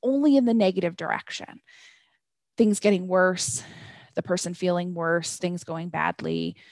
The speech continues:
more acting out. With our younger kids especially,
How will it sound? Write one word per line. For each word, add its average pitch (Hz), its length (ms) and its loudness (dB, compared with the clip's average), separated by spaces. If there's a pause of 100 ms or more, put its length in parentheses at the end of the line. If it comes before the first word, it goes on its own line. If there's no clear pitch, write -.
(200)
more 175 540 0
acting 175 400 -6
out. 175 380 0
With 185 200 -2
our 175 140 0
younger 202 360 -2
kids 196 260 -4
especially, 226 800 -2